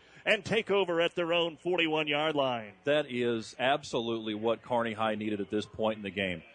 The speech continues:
Speaker 2: because we are about five plays into it on the offensive side for the Silverhawks, and they were moving the ball almost at will, positive gains every play.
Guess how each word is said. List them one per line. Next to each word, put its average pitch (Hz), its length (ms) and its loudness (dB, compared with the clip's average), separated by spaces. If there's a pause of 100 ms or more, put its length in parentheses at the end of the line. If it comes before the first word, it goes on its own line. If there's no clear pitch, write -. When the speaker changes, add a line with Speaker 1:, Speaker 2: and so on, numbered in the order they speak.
(180)
Speaker 2:
because 107 460 0
we 107 240 2
are 101 280 6
about 98 280 2
five 123 460 2
plays 113 400 0
into 117 340 -2
it 104 60 0
on 104 80 0
the 104 120 2
offensive 110 400 -2
side 104 280 2
for 101 60 -10
the 95 60 -6
Silverhawks, 98 680 0
and 98 100 -6
they 98 120 -2
were 92 140 -2
moving 123 340 2
the 110 80 0
ball 98 320 6
almost 107 480 4
at 90 120 0
will, 98 200 4
positive 110 520 2
gains 107 360 -2
every 101 220 0
play. 92 320 2